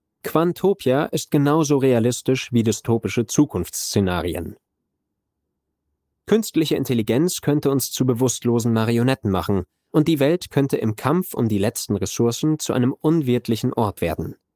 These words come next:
Das sind wohl zwei der meistgezeichneten dystopischen Zukunftsszenarien dieser Tage. Dabei sind sie keineswegs unabwendbares Schicksal.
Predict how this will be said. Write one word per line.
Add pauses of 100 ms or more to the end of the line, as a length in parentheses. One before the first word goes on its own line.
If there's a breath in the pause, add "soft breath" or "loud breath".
(240)
Das
sind
wohl
zwei
der
meistgezeichneten
dystopischen
Zukunftsszenarien
dieser
Tage. (500)
Dabei
sind
sie
keineswegs
unabwendbares
Schicksal.